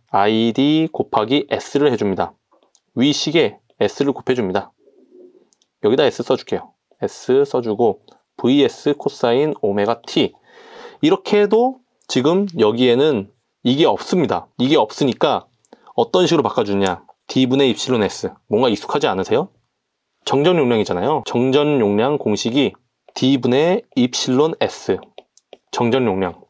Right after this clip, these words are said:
이거를 C로 바꿔줄 수 있는 겁니다. C 오메가 브이에스 코사인 오메가 T. 답은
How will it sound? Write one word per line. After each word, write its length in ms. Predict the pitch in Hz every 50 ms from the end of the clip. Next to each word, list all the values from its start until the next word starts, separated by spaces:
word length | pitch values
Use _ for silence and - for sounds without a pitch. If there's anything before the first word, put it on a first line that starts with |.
| _ _
이거를 340 | - 101 104 98 120 135 147
C로 400 | - - - 214 220 226 240 233
바꿔줄 320 | 214 190 - 156 151 147 131
수 120 | - 139
있는 120 | 123 117
겁니다. 380 | 107 98 92 92 85 87 80 -
C 400 | - - - - 147 151 156 160 156
오메가 680 | 135 113 104 104 95 92 - 120 139 151 185 214 233 - _ _ - - - _ _
브이에스 520 | - 117 113 117 113 101 - - - 156 156
코사인 680 | - - - - - 135 113 113 131 151 170 190 208 - _ _ _ _ _ _ _ _ _ _ _ _ _ _
오메가 440 | - 104 92 90 87 90 110 120 - _
T. 240 | - - 143 135 - - _ _ _ -
답은 440 | - - 120 120 123 113 92 90